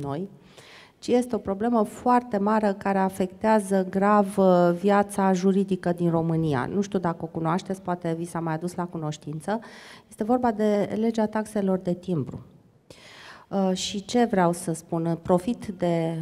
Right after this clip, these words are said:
împrejurarea că sunteți aici. Noi am mai făcut demersul și prin, uh, Baroul de Avocați Timiș și știu că la nivel național toate barourile au, uh, ridicat această problemă. Legea taxelor de timbru s-a modificat în două mii treisprezece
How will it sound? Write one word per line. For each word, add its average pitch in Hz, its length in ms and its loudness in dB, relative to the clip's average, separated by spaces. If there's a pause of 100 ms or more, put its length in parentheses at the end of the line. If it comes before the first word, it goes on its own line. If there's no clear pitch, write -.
împrejurarea 185 720 2
că 190 120 -4
sunteți 185 460 -2
aici. 160 320 -2
Noi 196 280 2
am 190 100 4
mai 180 120 2
făcut 185 280 -2
demersul 180 440 0
și 202 160 -4
prin, 185 400 0
uh, 165 200 0
Baroul 180 360 2
de 175 80 -4
Avocați 170 560 -4
Timiș 165 360 -2
și 185 380 -4
știu 196 300 0
că 196 160 -4
la 175 120 0
nivel 175 420 0
național 165 840 0 (460)
toate 196 260 2
barourile 160 840 2 (160)
au, 147 260 -2 (560)
uh, - 80 -4
ridicat 180 480 -2
această 175 360 -4
problemă. 170 480 -2 (500)
Legea 254 260 4
taxelor 247 420 2
de 196 140 2
timbru 214 280 0
s-a 196 160 -2
modificat 175 680 -2
în 160 120 -6
două 165 160 2
mii 156 140 -2
treisprezece 131 1000 -6